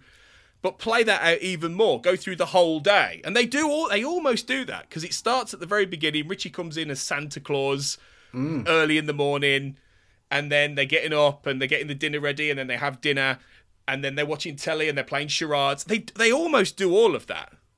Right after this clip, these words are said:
Speaker 1: And it's just like, well, yeah, you try to throw in something else, and it unbalances the episode. Uh, however funny the episode is, it definitely does unbalance it. I agree. I think, I think you're right. I think I can see that as a,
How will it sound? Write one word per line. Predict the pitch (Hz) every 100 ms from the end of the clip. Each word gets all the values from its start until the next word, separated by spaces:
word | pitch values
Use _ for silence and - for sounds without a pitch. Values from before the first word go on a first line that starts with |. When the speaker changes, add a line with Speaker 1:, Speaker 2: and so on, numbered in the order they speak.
| _
Speaker 1:
And | 160 165 143 - _
it's | 175 180 -
just | 233
like, | 226 220
well, | 240 247 233 233 - _ _ _ - _ _ _ _ _ _ _
yeah, | 190 110 - -
you | 180
try | 180 - 220
to | 220 202
throw | - - 190 185
in | 175
something | - 165 143 160
else, | 151 110 110 - - 143
and | 147
it | 151
unbalances | 160 151 147 165 175 - 143 123
the | 131
episode. | 127 127 123
Uh, | 127 175
however | 170 226 208
funny | 220 180
the | 156
episode | 147 143
is, | 131 117
it | 117
definitely | 139 - 127
does | 120
unbalance | 110 113 107 82 -
it. |
I | 117 120
agree. | 117 110
I | 101
think, | 196 170
I |
think | 240 196
you're | 151
right. | 170 101 -
I |
think | 135 160
I | 185
can | 185 175
see | - 220
that | 170 147
as | 135 131
a, | 127 120